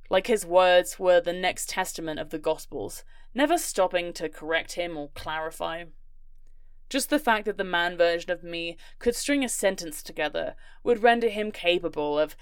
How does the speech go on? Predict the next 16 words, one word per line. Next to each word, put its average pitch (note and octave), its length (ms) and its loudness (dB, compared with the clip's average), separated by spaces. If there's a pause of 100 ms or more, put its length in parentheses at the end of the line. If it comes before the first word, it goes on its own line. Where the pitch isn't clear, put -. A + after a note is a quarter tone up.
(180)
making A#3 420 0
decisions, E3 760 -2 (220)
transferring A#3 680 -2
billions, D#3 760 -2 (200)
directing A3 480 4
people, F3 540 0
and E3+ 200 -2
commanding F3+ 500 -2
the E3+ 160 -8
armies D#3+ 520 -8
of - 80 -16
the E3 60 -14
skies D#3 640 -4
and D#3+ 80 -10
the C#3+ 60 -8
seas. - 640 -10